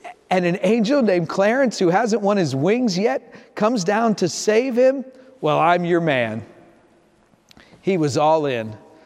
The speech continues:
So they began construction on one of the largest and longest American movie sets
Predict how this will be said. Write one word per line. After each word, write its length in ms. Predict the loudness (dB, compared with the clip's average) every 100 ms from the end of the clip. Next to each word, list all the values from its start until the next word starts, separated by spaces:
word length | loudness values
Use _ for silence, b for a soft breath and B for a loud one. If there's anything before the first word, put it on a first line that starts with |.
| B B -12
So 200 | -2 2
they 120 | 2
began 360 | 0 0 0 0
construction 540 | -2 0 -2 -2 -2
on 100 | 0
one 140 | 0 0
of 40 |
the 60 | 0
largest 720 | 2 2 2 0 0 -2 -2
and 160 | 0
longest 480 | 2 2 2 0 -2
American 460 | -2 0 0 0 0
movie 200 | 0 -2
sets 320 | -2 -4